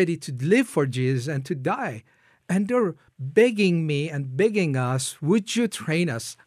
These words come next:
Unfortunately, I'm, I'm so limited myself. I need help. We need to work, do it together. People are ready. We have over fifteen hundred students.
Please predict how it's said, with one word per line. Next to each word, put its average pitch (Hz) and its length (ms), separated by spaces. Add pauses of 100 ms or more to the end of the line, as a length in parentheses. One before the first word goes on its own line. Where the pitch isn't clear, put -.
Unfortunately, 160 720
I'm, 175 260 (560)
I'm 170 180
so - 180
limited 170 520
myself. 123 480
I 170 160
need 165 240
help. 139 340
We 170 160
need 151 320
to 127 100
work, 131 280
do 160 100
it 135 160
together. 117 520 (640)
People 240 340
are 175 100
ready. 190 320
We 202 180
have 170 340
over 165 240
fifteen 165 460
hundred 151 420
students. 131 720